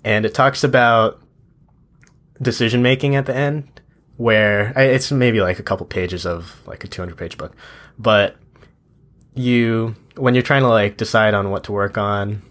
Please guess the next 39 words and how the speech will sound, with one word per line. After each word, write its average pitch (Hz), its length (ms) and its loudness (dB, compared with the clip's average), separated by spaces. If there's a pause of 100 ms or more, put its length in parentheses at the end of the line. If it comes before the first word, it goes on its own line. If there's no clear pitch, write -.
(200)
or 104 240 0
what 98 220 0
to 98 260 -4
pursue, 104 800 0 (420)
you 110 180 0
can, 113 280 -4
you 135 100 4
have 160 160 2
some 147 160 2
idea 113 380 2
of, 101 220 0
like, 92 200 -2
the 95 140 -4
outcomes 92 360 -2
of 87 140 -4
it, 90 220 -4 (840)
and 95 500 0 (140)
you 117 140 -4
wanna 113 220 2
weigh 107 220 4
those 104 420 4
and 92 240 -6
then, 92 400 -6 (1040)
um, 95 420 0
kind 110 220 0
of 101 40 -4
assign 98 580 2 (200)
percentages 107 640 0
to - 80 -4
how 101 100 2
likely 98 600 -4
each 104 240 -10
situation 98 540 -8
is 113 280 -6
to 95 300 -8
help 113 320 -2
make 107 180 -4
your 98 80 -8
decision. 98 480 -8